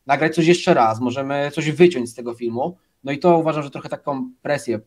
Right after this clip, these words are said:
też narzuca takiego perfekcjonizmu, przynajmniej no ja tak miałem, że, e, no jak się zawsze zastanowiłem nad czymś, zawahałem, mówię, "Dobra,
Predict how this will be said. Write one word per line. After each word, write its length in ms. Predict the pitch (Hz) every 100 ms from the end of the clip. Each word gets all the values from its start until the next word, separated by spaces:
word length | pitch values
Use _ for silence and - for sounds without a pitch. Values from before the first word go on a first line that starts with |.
| -
też 160 | 110
narzuca 540 | 113 110 117 117 113 113 _ _ _
takiego 340 | 123 117 123 123
perfekcjonizmu, 720 | 135 127 135 113 139 131 110
przynajmniej 240 | 117 117
no 60 | 117
ja 140 | 113
tak 120 | 110
miałem, 320 | 107 107 107 107
że, 220 | 107 107 _ _ _ -
e, 280 | 113 113
no 80 | 117
jak 100 | 117
się 100 | 127
zawsze 260 | 123 117 117
zastanowiłem 580 | 117 135 127 127 139 135
nad 180 | 127 127
czymś, 380 | 127 127 127
zawahałem, 680 | - 117 117 117 117 135 131
mówię, 140 | 120 120
"Dobra, 340 | 131 120 101